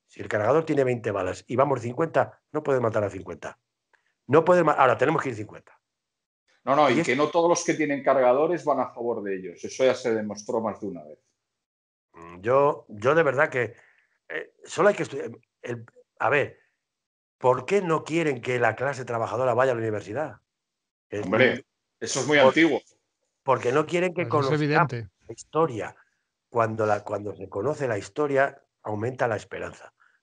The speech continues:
Speaker 1: Nosotros hicimos un disco, mira, volvemos a la música, La Yes
Speaker 2: Sí.
Speaker 1: Cardera, sobre la rebelión comunera.
Speaker 2: Ah, sí,
Speaker 1: Ah,
Speaker 2: sí.
Speaker 1: era la historia que nos cuenta, que
Speaker 2: Buen
Speaker 1: en aquella
Speaker 2: disco.
Speaker 1: época el rey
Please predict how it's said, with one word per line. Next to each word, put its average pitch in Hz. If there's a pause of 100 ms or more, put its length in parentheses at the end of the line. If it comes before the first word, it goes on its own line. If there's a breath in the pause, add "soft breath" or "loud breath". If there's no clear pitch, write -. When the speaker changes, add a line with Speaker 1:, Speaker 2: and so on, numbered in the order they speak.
(120)
Speaker 1:
Nosotros 151
hicimos 135
un 120
disco, 151
mira, 110
volvemos 123
a 123
la 104
música, 80 (200)
La 101
Yes 131
Speaker 2:
Sí. 120
Speaker 1:
Cardera, 110 (320)
sobre 123
la 120
rebelión 117
comunera. 107 (320)
Speaker 2:
Ah, 101
sí, 143
Speaker 1:
Ah, 135
Speaker 2:
sí. 131 (320)
Speaker 1:
era 160
la 147
historia 147
que 139
nos 135
cuenta, -
que 95
Speaker 2:
Buen 151
Speaker 1:
en 147
aquella 139
Speaker 2:
disco. 95 (120)
Speaker 1:
época 131
el 123
rey 165